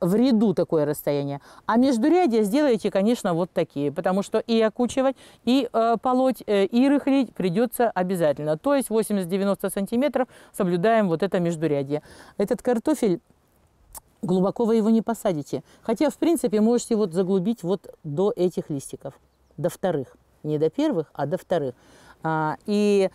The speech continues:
этот картофель очень быстро пойдет в рост, очень много образует хороших корней. И вот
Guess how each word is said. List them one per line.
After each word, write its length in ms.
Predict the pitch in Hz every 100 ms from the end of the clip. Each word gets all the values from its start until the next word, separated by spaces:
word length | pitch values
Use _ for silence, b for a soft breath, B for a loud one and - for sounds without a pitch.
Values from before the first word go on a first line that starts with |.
| b -
этот 220 | 208 214
картофель 440 | - 226 262 233 214
очень 240 | 220 226
быстро 280 | 208 - 202
пойдет 420 | 196 185 196 175
в 80 | 175
рост, 280 | 196 247 226
очень 240 | - 214
много 300 | 226 247 196
образует 460 | 180 190 180 196 -
хороших 440 | 202 190 - 165
корней. 500 | 180 156 165 208 254 B B
И 240 | 214 214 - b b
вот 200 | 202 -